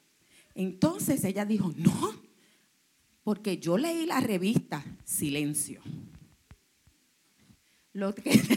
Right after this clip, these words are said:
quiero decir es que no es fácil. Yo todavía, le, le,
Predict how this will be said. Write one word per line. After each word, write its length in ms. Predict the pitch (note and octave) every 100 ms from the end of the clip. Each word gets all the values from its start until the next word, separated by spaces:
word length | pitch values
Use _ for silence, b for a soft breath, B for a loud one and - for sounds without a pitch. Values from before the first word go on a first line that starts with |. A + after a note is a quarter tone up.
| -
quiero 340 | A3 F#3+ A#3+
decir 1000 | D#4+ D4+ - C4 F3+ F#3+ - - - - -
es 120 | F3+
que 340 | F3+ F3 - -
no 260 | E3+ E3+ E3
es 160 | D4
fácil. 720 | - D#3 C#3+ - D4 D#3 - -
Yo 160 | - F3
todavía, 600 | C#4+ - C#4 C#4 C3+ -
le, 240 | F3 E3+
le, 300 | E3+ C#3+ -